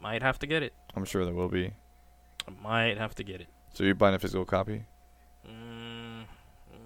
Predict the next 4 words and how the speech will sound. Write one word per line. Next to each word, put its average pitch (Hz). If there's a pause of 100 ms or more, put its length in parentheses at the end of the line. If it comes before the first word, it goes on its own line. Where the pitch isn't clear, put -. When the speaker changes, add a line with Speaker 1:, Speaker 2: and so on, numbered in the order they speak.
(100)
Speaker 1:
mm, 131 (1200)
<laughs> -
I 143
guess. 131